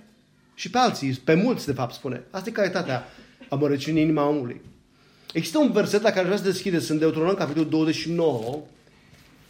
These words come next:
care este oglindirea acestui verset din, uh, din Evrei doisprezece, versetul cincisprezece, mai exact. Deuteronom, capitolul douăzeci și nouă, versetul optsprezece.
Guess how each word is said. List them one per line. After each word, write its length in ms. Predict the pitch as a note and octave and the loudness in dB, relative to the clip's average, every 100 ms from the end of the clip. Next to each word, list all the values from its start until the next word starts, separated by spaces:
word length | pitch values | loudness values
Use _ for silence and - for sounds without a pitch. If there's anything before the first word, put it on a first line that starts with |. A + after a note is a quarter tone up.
| - - _ _ _ _ _ - _ _ - | -20 -20 _ _ _ _ _ -20 _ _ -4
care 200 | G3 A#3 | 2 2
este 180 | B3+ A#3+ | 4 4
oglindirea 840 | G3+ G3 A3 G#3+ A#3+ A#3 F3 D#3 | 4 4 6 6 6 6 4 2
acestui 540 | E3 D#3 - G3+ F#3+ F#3 | 0 0 0 0 0 0
verset 440 | D#3 E3 - E3 | 0 0 0 0
din, 240 | C#3 C3+ | 0 0
uh, 320 | C3+ C3 B2+ B2+ | 0 0 -2 -2
din 140 | B2+ | -2
Evrei 240 | C3+ C3+ C#3+ | 0 0 0
doisprezece, 560 | C#3+ C#3 B2 A2+ - | -2 -4 -6 -10 -8
versetul 260 | B2+ B2+ C3 | -8 -6 -6
cincisprezece, 460 | D#3 C3+ B2+ - | -6 -6 -6 -8
mai 120 | A2+ A#2 | -10 -12
exact. 240 | A#2 - - _ - | -14 -16 -20 _ -2
Deuteronom, 380 | D#3 D#3 F3 A#3 | 0 2 4 4
capitolul 320 | A3+ D3+ F3 | 2 0 0
douăzeci 260 | E3 F3 F3 | 2 2 0
și 180 | F#3 F#3+ | -4 0
nouă, 480 | F3+ C#3 A#2 C#3 - - - - - | 2 2 0 -4 -10 -18 -20 -20 -6
versetul 440 | C3 D3+ A#3+ B3 - | -2 0 0 0 0
optsprezece. 800 | A3 G#3 F3+ D#3 C3 B2+ B2+ | 0 0 -4 -4 -4 -4 -6